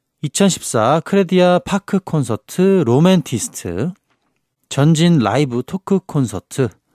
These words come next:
이렇게 네 개 공연에 여러분들을 초대함-, 초대합니다. 관람을 원하시는 분들은요, 공연 신청방에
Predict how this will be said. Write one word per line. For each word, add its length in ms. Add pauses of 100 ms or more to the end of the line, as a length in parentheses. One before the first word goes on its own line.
(420)
이렇게 420
네 160
개 160
공연에 1000
여러분들을 520
초대함-, 460
초대합니다. 680 (640)
관람을 680
원하시는 460
분들은요, 680 (160)
공연 280
신청방에 840